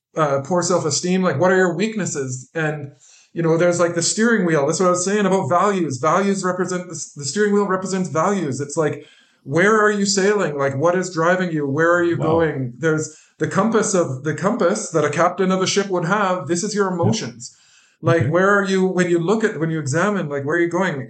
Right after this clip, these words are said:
Speaker 1: There's the map. A captain would have a map. Well, this is your goals. How are you ever gonna get somewhere if you don't know where you're going? Like, you clearly define it. You're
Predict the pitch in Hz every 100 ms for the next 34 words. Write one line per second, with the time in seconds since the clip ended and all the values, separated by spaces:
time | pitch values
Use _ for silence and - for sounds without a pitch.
0 | - 151 156 - - - 170 165 220 190
1 | 170 131 190 185 185 180 175 156 185 220
2 | 156 147 190 196 185 139 202 196 - -
3 | _ _ - 185 208 202 196 202 196 196
4 | 196 202 185 160 156 151 156 160 165 170
5 | 170 165 151 175 160 139 127 131 160 -
6 | - 202 214 202 165 131 131 175 208 180
7 | - 156 151